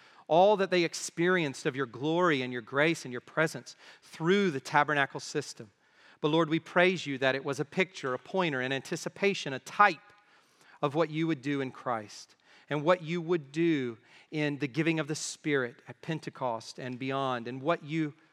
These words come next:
will do in the new heaven and the new earth. God, we praise you. We are in awe of you.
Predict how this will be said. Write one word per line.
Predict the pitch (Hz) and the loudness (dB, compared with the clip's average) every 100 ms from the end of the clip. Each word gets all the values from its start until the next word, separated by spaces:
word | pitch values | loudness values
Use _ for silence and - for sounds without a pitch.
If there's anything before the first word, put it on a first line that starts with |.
| _ _ _ _ _ _ - | _ _ _ _ _ _ 0
will | 147 196 220 | 6 8 8
do | 180 131 110 98 - _ _ _ _ _ _ _ _ _ | 2 -4 -6 -10 -20 _ _ _ _ _ _ _ _ _
in | 143 | -6
the | 139 | -2
new | 147 | -2
heaven | 127 139 113 104 104 _ _ _ _ _ | 0 -2 -2 -10 -20 _ _ _ _ _
and | 127 | -10
the | 123 | -6
new | 127 131 | -4 -4
earth. | 110 98 - | -6 -12 -10
God, | 117 113 | -8 -8
we | 117 | -10
praise | - - 151 160 - | -4 2 2 2 0
you. | 165 160 - _ _ _ _ | 0 -2 -8 _ _ _ _
We | 139 | -2
are | 127 | 0
in | 123 | -2
awe | 139 143 151 | 0 2 2
of | 135 | 2
you. | 151 151 | -2 -2